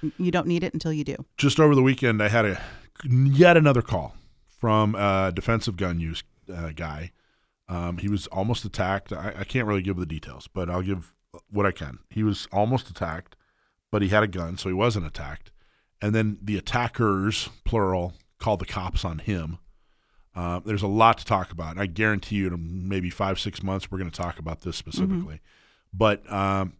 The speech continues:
Speaker 1: you know, I was like, "Well, did you have U S C C A? Did you have,
Speaker 2: Mm-hmm.
Speaker 1: you know, one of these programs to help pay for the legal fees?" No, because he didn't think it was gonna happen to him.
Speaker 2: Right.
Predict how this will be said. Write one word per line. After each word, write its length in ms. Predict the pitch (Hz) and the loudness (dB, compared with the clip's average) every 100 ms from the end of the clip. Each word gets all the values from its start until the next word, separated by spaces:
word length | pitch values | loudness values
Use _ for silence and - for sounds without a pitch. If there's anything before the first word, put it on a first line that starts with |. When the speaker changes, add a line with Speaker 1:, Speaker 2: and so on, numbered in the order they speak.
| _ | _
Speaker 1:
you 100 | - | -4
know, 140 | 143 120 | -2 -2
I 140 | 101 | -4
was 160 | 107 104 | -4 -4
like, 180 | 104 92 | -8 -8
"Well, 220 | 85 90 - 92 | -10 -12 -16 -8
did 160 | 92 87 | -6 -6
you 60 | |
have 600 | - 107 117 113 104 - 107 | -6 -2 0 0 -2 -8 -2
U 180 | 110 | 0
S 100 | 107 - | 0 0
C 120 | 104 | -4
C 200 | - 87 | -4 -8
A? 80 | 71 | -8
Did 180 | 71 80 | -14 -12
you 60 | |
have, 440 | 104 98 98 98 95 | -4 0 2 4 2
Speaker 2:
Mm-hmm. 100 | 101 | -2
Speaker 1:
you 60 | 92 | -6
know, 60 | |
one 160 | 90 95 | -4 -4
of 60 | |
these 340 | 95 90 - - _ _ _ _ | -4 -6 -10 -18 _ _ _ _
programs 540 | - 131 160 82 78 - | -4 -4 -2 -4 -6 -8
to 180 | 90 80 - | -8 -8 -8
help 180 | 92 - | -8 -4
pay 120 | 95 | -4
for 80 | 87 | -4
the 60 | 85 | -6
legal 220 | 87 92 | -6 -8
fees?" 320 | - 76 - _ _ _ _ - | -12 -18 -18 _ _ _ _ -2
No, 360 | 110 113 113 110 _ | 2 4 2 -2 _
because 240 | - 85 80 | -14 -8 -8
he 80 | 82 | -8
didn't 340 | - 101 113 | -6 -4 -4
think 220 | 110 98 | -4 -6
it 40 | 95 | -8
was 120 | 82 | -10
gonna 180 | - 85 | -10 -12
happen 300 | 82 82 78 | -12 -14 -16
to 40 | 76 | -16
him. 220 | 73 - _ - | -18 -20 _ -14
Speaker 2:
Right. 180 | - - | -12 -12